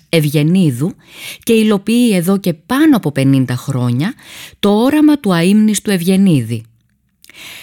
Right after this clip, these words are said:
Το ποσό που δαπανήθηκε ήταν υπέρογκο για εκείνη την εποχή. Είχε αγοραστεί ένας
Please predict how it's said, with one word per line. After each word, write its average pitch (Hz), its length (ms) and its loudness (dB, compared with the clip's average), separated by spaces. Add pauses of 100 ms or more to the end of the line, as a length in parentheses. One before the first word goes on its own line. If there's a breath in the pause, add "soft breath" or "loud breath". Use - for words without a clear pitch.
(160 loud breath)
Το 180 120 -2
ποσό 160 340 0
που 339 140 -4
δαπανήθηκε 180 960 -2
ήταν 269 260 0
υπέρογκο 233 600 2
για 139 200 0
εκείνη 135 380 0
την 135 160 -2
εποχή. 131 520 -4 (560)
Είχε 240 340 -2
αγοραστεί 202 760 0
ένας 240 340 -2